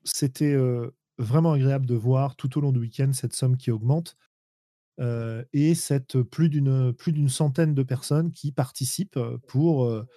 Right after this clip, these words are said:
voilà, euh, peut-être récupérer les jeux s'ils les intéressent ou, euh, participer à l'élan collectif. Et, euh,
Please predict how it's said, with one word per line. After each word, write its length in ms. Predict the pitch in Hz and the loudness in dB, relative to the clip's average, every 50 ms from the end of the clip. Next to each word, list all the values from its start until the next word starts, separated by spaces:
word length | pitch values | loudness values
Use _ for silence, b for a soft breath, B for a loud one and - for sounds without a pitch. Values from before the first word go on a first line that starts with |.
| b b _ _ _ _ - | b b _ _ _ _ -4
voilà, 300 | 131 156 247 330 302 208 | -2 -2 0 0 -2 -2
euh, 220 | 151 127 120 117 117 - | -2 -4 -4 -6 -6 -2
peut-être 280 | - 147 135 170 165 - | -2 2 2 2 2 2
récupérer 440 | - 147 - 156 135 156 151 139 | -2 -2 -2 -2 0 0 0 2
les 140 | 135 139 143 | 2 2 2
jeux 160 | 131 139 156 | 2 2 2
s'ils 220 | 147 131 - 131 127 | 0 0 -2 -2 -2
les 140 | 123 117 123 | -2 -2 -4
intéressent 540 | 113 - 123 113 123 165 226 247 - - - - | -6 -6 -6 -6 -6 -6 -6 -6 -8 -10 -6 -2
ou, 300 | 160 151 196 247 254 165 | 0 0 2 2 2 2
euh, 120 | 131 127 | 2 2
participer 560 | 117 - - 139 - - 139 - 143 131 151 160 | 2 0 -2 -2 -2 -4 -6 -6 -2 0 0 2
à 80 | 143 | 2
l'élan 300 | 123 127 123 127 131 143 | 2 2 2 2 0 0
collectif. 560 | 131 135 120 113 - _ - - 202 - - 127 123 127 _ _ _ _ _ _ _ _ _ _ _ _ - | -2 -4 -6 -6 -8 _ -12 -14 -14 -12 -12 -12 -12 -12 _ _ _ _ _ _ _ _ _ _ _ _ -10
Et, 160 | - 117 117 | -8 -6 -6
euh, 220 | 113 104 107 - | -6 -8 -10 -12